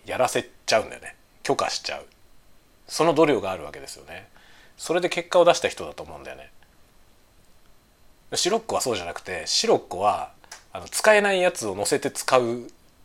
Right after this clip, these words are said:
で、使い捨てにする。<laughs> そして、上前は自分がいただくという。まあ、うまいよね。シ-、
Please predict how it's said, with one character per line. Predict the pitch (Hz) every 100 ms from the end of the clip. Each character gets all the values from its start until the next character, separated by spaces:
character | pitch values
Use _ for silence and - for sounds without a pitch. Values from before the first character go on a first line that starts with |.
| -
で、 | 143
使 | - - 135
い | 131
捨 | -
て | 127
に | 117
す | 113
る。 | 104 113 104 - - - - - - - -
<laughs> | _ - - - - - - - - -
そ | - 156
し | -
て、 | 190 170 104 120 - _ - 143 - _ _ - _ _
上 | 127 127
前 | 120 113 107
は | 110
自 | - 101
分 | 98
が | 95
い | 92
た | 92
だ | 90
く | -
と | -
い | 80 -
う。 | 80 - - - - - _ - _ _ _ - - - 107
ま | 107 95 98
あ、 | 90
う | 80
ま | 78
い | 85
よ | 78
ね。 | 76 73 73 76 76 73 73
シ-、 | - - -